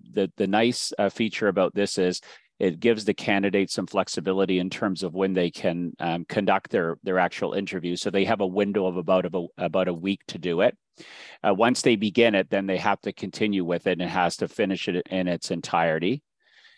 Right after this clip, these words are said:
And there's eight, um, stations or questions that would appear v-, uh, via a video.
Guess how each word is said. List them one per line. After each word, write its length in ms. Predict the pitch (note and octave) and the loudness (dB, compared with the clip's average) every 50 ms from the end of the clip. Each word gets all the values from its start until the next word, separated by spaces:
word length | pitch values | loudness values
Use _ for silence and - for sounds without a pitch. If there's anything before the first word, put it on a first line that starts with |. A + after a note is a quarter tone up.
| _ _ | _ _
And 380 | - G2 G2+ G2 F#2+ G2 G2 | 0 2 4 4 2 0 0
there's 240 | F2+ G2+ F#2+ F#2+ F2+ | 0 0 0 2 2
eight, 240 | G#2+ G2 G#2 G#2+ - _ | 2 2 2 2 0 _
um, 180 | F#2+ F#2 F2+ E2+ | -6 -6 -6 -6
stations 720 | - - - - A2 G#2 G#2 G2+ - - G#2+ G2 G#2 G#2 | -6 -8 -2 2 2 2 2 0 2 0 2 0 2 -2
or 80 | G#2 F#2 | -4 -6
questions 640 | - - - G2 F#2 - - - G2 G2 G#2 F#2+ | -4 0 0 2 2 0 0 -2 0 0 0 -2
that 120 | G#2 E2 - | -2 -2 -2
would 140 | F2+ F#2 | -2 -4
appear 580 | F2 F2+ - - - G#2 F#2+ F#2 F#2+ F#2 F#2 F2+ - - - _ _ - | -4 -4 -6 -6 -4 0 0 2 4 2 2 0 -2 -10 -20 _ _ -16
v-, 180 | G2 F#2 - - - | -14 -12 -12 -8 -8
uh, 80 | - - - | -8 -8 -6
via 640 | - F2+ G#2 G#2 G2+ G2 F#2+ F#2 F#2 F2 - G2 | -6 -2 2 4 6 6 6 6 6 6 4 2
a 40 | F#2+ | 2
video. 540 | E2+ E2 G2+ F#2 F#2+ F#2 F2+ F2 F#2 A2+ B2+ | 2 0 0 0 2 2 2 2 2 0 0